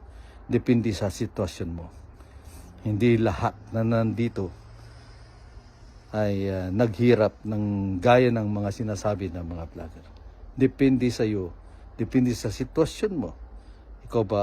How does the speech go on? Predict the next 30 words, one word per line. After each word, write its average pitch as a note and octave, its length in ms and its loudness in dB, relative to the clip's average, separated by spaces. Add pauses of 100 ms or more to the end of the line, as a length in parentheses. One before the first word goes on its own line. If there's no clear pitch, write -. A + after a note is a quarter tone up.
ay F#2+ 60 -8
contract G#2+ 400 -4
worker C#3 420 2
o G#2+ 220 -4
immigrant C3 500 -2 (400)
o - 140 -6
citizen? E2 500 -8 (540)
At - 180 -4
depende B2 540 4
sa - 180 -6
paggasta - 480 -2
mo G#2+ 140 -2
ng G2 180 -4
pera F#2+ 300 -4
dito. F2 320 -10 (320)
Marunong G#2+ 400 -2
ka G2+ 80 -6
bang G2+ 160 -6
humawak? E3+ 480 -2 (880)
O C#3 80 2
isa C3+ 160 2
ka B2 160 2
rin G#2+ 160 2
sa F#2 320 -2 (160)
tinatawag A2 480 2
na G2 160 -4
lang, F2 220 -10 (1800)
"Gusto B2+ 400 2
ko - 80 2
yan, G#2 240 2